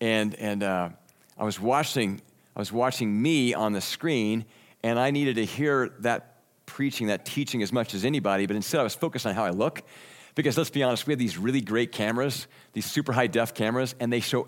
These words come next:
everything. They show every freckle, they show every wrinkle, they, they show the pores in your skin.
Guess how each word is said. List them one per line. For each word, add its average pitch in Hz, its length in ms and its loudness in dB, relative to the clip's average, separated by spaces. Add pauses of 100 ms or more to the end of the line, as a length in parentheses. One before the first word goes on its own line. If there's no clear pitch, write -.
everything. 127 640 -2
They 92 100 0
show 107 160 -2
every 87 160 -2
freckle, 127 480 -2
they 95 240 -2 (220)
show 127 120 -4
every 92 140 -2
wrinkle, 131 440 0
they, 113 180 2 (220)
they 110 100 -2
show 139 180 -2
the - 120 -2
pores - 460 -2
in 117 80 -2
your 98 120 -2
skin. 147 600 0